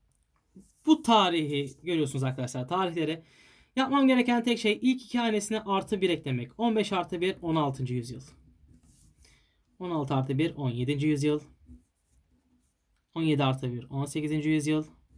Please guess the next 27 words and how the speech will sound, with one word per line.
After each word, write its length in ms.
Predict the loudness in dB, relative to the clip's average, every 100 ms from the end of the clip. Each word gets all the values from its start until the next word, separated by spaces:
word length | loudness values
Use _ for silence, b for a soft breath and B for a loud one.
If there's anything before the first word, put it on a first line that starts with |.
| _ _ _ _ _ _ -20 _ _ _
On 160 | -4 0
dokuz 200 | 2 2
artı 280 | 0 0 -6
bir, 120 | -8
yirminci 500 | -6 -2 -2 -2 0
yüzyıl. 360 | 0 0 0 -2 -8 -20 _ _ _ _ _ _ _ _ _ _
Örnek 180 | -6 -4
veriyorum, 240 | 0 0 0
iki 160 | 0
bin 60 | 0
yirmi 320 | 0 0 0
bir 200 | -2 -4
artı 340 | -8 -6 -4 -2
bir, 280 | -2 -4 _ _
yani 480 | -6 -4 -4 -4 -4
yirmi 340 | -2 0 0 2
birinci 240 | 2 2
yüzyıl. 260 | 0 -2 -8 -14
Biz 100 | -6
hangi 200 | -2 0
yüzyıldayız 400 | 2 2 2 2
o 40 | 2
zaman? 340 | 2 0 -2
Yirmi 320 | -4 0 0 0
birinci 200 | -2 -2
yüzyıldayız 640 | -2 -2 -2 -2 -4 -10
diyoruz. 400 | -12 -12 -16 -20